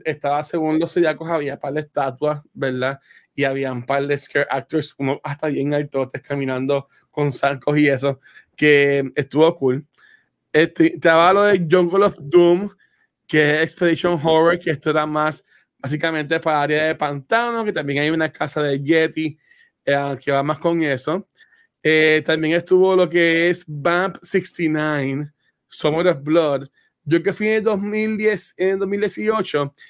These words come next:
en dos mil dieciocho la versión de Vamp, si mal no me acuerdo, era Despedida de Año, que estuvo súper cool. Por esta área, obviamente, era un, un cojón de zombies. Y esto era por la parte donde estaba Jimmy Fallon, que estaba cerrado, porque, porque Jimmy Fallon tú entrabas para la fila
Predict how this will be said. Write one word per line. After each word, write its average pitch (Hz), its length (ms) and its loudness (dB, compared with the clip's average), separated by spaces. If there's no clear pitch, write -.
en 151 140 2
dos 156 100 2
mil 151 100 0
dieciocho 202 480 0
la 175 120 2
versión 147 340 -2
de 185 140 2
Vamp, 170 480 -2
si - 200 -4
mal 143 160 0
no 156 80 0
me 180 100 2
acuerdo, 196 380 0
era 190 120 4
Despedida 170 380 0
de 151 140 2
Año, 135 400 -4
que 147 100 -2
estuvo 151 260 0
súper 190 320 2
cool. 170 300 4
Por 165 140 0
esta 190 260 2
área, 220 120 2
obviamente, 214 460 -2
era 214 160 0
un, 214 260 -6
un 156 160 -4
cojón 196 320 -4
de 185 80 0
zombies. 120 540 -10
Y 156 80 0
esto 160 280 -2
era 233 300 4
por 175 140 2
la 151 160 2
parte 139 440 -2
donde 151 160 0
estaba 143 400 2
Jimmy 214 220 -2
Fallon, 175 420 0
que 147 120 -6
estaba 185 200 0
cerrado, 254 500 2
porque, 147 720 -4
porque 156 200 -6
Jimmy 151 180 -2
Fallon 147 280 -2
tú 190 120 0
entrabas 185 440 -2
para 175 180 -2
la 165 100 0
fila 160 420 0